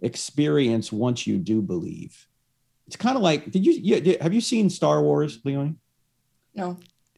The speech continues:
Speaker 1: You didn't see any Star Wars? Oh, I can't use this
Speaker 2: I'm
Speaker 1: illustration
Speaker 2: sorry,
Speaker 1: then.
Speaker 2: no.
Speaker 1: Okay, forget it. <laughs> Uh, <laughs> all right. Um,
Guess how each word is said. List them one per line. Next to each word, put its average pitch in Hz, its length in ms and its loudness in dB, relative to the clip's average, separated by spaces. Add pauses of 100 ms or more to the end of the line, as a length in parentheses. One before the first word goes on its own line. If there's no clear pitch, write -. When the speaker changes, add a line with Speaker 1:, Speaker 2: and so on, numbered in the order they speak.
(220)
Speaker 1:
You 180 80 4
didn't 202 100 2
see 180 140 2
any 208 180 4
Star 208 300 4
Wars? 214 240 4
Oh, - 40 -6
I 151 80 -2
can't - 260 -2
use 165 180 2
this - 200 -4
Speaker 2:
I'm 151 60 0
Speaker 1:
illustration 151 320 -2
Speaker 2:
sorry, 180 240 -2
Speaker 1:
then. 185 140 -8
Speaker 2:
no. 190 140 -6
Speaker 1:
Okay, 202 120 -6
forget 196 240 -6
it. - 160 -12
<laughs> - 40 -20 (600)
Uh, 131 340 2 (400)
<laughs> - 240 -14
all - 300 -6
right. 143 260 -4 (640)
Um, 135 500 2